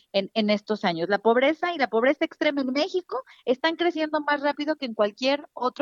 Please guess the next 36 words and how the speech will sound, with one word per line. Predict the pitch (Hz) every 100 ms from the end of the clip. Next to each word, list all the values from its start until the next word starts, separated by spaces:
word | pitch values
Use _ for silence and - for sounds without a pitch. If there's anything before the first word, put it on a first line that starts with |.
| -
periodo | 202 208 220 240
de |
los | 196 175
años | 190 196 202
noventa. | 165 180 180 160
Entonces, | - 233 233 269 247 - - - -
eh, | - 233 220 208 - -
yo | 262
no | 285
entiendo | 277 269 254 254 262 262
cuando, | 240 214 202 -
cuando, | 220 202 208 196 -
cuando | 220 202 196 214
dicen | 226 254 247
que | 214 180 - _ -
hay | 226 240
orgullo, | 254 262 262 254 269
pues, | 233 190 175
eh, | 170 185
a |
mí | 208 254
no | 269
me | 262
da | 247
orgullo | 247 247 254 277
que | 262
pasamos | 196 202 226 240 226
del | 220
uno | 240 254
punto | 247 247 254
cinco | 254 247 247 240 -
al, | 208 -
al | 196 214
ocho | 226 277
punto | - 240 247
cinco | 262 247 -